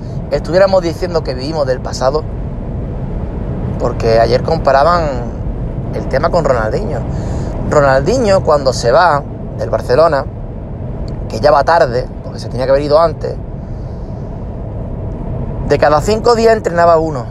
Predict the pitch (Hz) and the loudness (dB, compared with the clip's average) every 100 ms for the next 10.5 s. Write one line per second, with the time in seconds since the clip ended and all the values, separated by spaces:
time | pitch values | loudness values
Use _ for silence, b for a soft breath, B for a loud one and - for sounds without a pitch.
0 | - 139 139 - - - - - - - | -6 0 2 0 -4 -8 -10 -8 -8 -8
1 | - 139 131 165 170 226 214 170 151 156 | -8 -4 2 2 4 2 2 0 0 0
2 | 165 202 180 165 147 139 127 127 - - | 2 2 4 2 2 -2 -4 -6 -6 -8
3 | - - 131 135 123 135 175 190 202 170 | -6 -2 -2 0 0 4 6 6 6 2
4 | 143 131 120 127 131 131 127 - - 131 | 0 0 0 2 2 4 0 -2 -6 -4
5 | 120 113 107 - - - - - - - | -2 -4 -4 -6 -8 -6 -6 -6 -6 -6
6 | - - 190 170 151 123 113 113 120 113 | -2 0 0 4 4 4 2 0 -2 -4
7 | B B B B B - - 110 113 120 | B B B B B -4 -2 0 4 6
8 | 127 165 165 151 156 156 156 - - - | 6 6 4 6 6 6 2 -4 -8 -8
9 | - - - - - - - 160 156 - | -8 -8 -8 -8 -8 -8 -2 4 4 4
10 | 151 139 135 - | 2 4 4 0